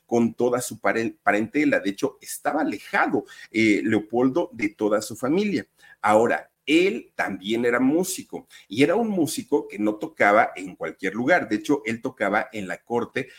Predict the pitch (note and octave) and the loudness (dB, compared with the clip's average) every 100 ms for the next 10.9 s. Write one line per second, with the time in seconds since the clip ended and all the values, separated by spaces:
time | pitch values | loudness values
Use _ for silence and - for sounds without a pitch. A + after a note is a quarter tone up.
0 | - - F2+ - - F2+ F2+ - - G2+ | -8 -4 -4 -4 -6 -8 -8 -6 2 2
1 | A#2 - F#2+ F2 F2 F2 - F2 F#2+ - | 0 -6 -6 -4 -6 -6 -8 -8 -8 -2
2 | C3 E3+ - F#2 _ - - G2+ G2 G#2 | 0 0 -2 -16 _ -20 -8 -6 -2 2
3 | G2 A2 A2+ A#2+ E3 G#3+ - - _ _ | 2 0 -2 0 0 -2 -6 -8 _ _
4 | _ C3 D#3+ E3 E3+ - C3+ C#3 - A#2+ | _ -2 0 0 -4 -4 -2 -2 -2 -4
5 | A#2+ B2+ B2+ B2 B2 C#3+ F#3 E3+ D3+ A#2+ | 0 0 0 -4 -4 -4 -4 -4 -4 -4
6 | A2+ A#2 - B2+ F#3 A3+ D3 - D3 C#3+ | -2 -4 -2 -2 -2 -2 -6 -4 -4 -4
7 | - F#2 F2 E2+ F2 F2+ G#2+ A2+ A#2+ B2+ | -10 -10 -10 -12 -10 -8 -8 -6 -6 -8
8 | B2+ A2 A2 - - _ B2+ C3 - D#3 | -6 -4 -4 -6 -20 _ -2 -2 -2 -2
9 | B3 - E3 A2 G2+ F#2+ G#2+ G2+ G#2+ - | -2 -2 -2 -2 -4 -2 -2 -2 -2 -4
10 | F2 - G#2+ A#2+ D3+ C4 A#3 - A#2+ | -6 -4 -8 -4 -4 -4 -6 -10 -12